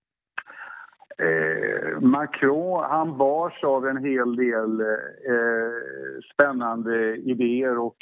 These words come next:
visioner som, som han förankrade på ett, eh, väldigt,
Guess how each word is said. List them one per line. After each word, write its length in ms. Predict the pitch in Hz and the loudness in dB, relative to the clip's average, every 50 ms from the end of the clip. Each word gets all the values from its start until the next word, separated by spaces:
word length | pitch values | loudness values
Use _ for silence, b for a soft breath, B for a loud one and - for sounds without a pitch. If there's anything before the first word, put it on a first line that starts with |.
| - | -8
visioner 680 | - 123 120 123 - - 127 151 180 175 156 120 107 107 - | -2 0 0 2 4 2 0 0 0 -2 -2 0 -2 0 0
som, 360 | - 120 110 110 110 110 107 | 2 2 2 2 0 -2 -2
som 320 | 110 - 117 113 110 110 | 0 2 2 2 2 0
han 380 | 104 113 117 117 113 110 110 107 _ _ _ _ _ _ _ - - | 0 2 2 2 2 0 -2 -4 _ _ _ _ _ _ _ -2 4
förankrade 840 | - 139 135 127 120 113 104 - - 117 113 113 107 110 110 110 110 | 4 4 4 4 -2 -4 -8 -4 -2 0 0 0 0 0 0 0 -2
på 280 | 107 - - 120 110 110 | -4 -4 -2 0 2 2
ett, 140 | 110 - - _ _ - | 0 -2 -6 _ _ -6
eh, 240 | 123 135 139 131 123 | -4 -4 -2 0 2
väldigt, 540 | 110 127 123 117 110 104 110 110 110 107 | 4 6 4 4 2 0 -2 -2 -2 -2